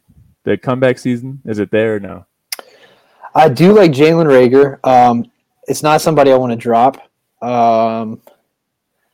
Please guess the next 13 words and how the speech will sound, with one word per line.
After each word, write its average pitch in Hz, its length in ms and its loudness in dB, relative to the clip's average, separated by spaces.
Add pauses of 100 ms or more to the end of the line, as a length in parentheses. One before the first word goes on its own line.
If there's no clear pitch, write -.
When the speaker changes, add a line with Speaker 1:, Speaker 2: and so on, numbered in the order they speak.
(100)
Speaker 2:
I, 139 120 -2
I, - 200 -10 (360)
you 160 120 -2
know, 156 120 2
you 160 160 0
know 180 100 2
how 165 140 2
I - 20 2
feel 143 160 0
about 123 220 -2
Hurts. 117 320 -6
I'm 120 140 -10
a, 117 60 -14